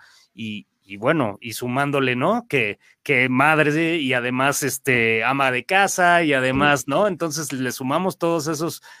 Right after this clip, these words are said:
Speaker 1: todos esos factores, pues evidentemente el reto es mucho más grande. Eh,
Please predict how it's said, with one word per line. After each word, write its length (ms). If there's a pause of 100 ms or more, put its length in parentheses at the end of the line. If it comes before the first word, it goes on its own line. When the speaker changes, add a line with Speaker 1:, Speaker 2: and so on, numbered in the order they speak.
(240)
Speaker 1:
todos 200
esos 240
factores, 540
pues 220
evidentemente 680
el 60
reto 220
es 120 (540)
mucho 280
más 220
grande. 340 (460)
Eh, 460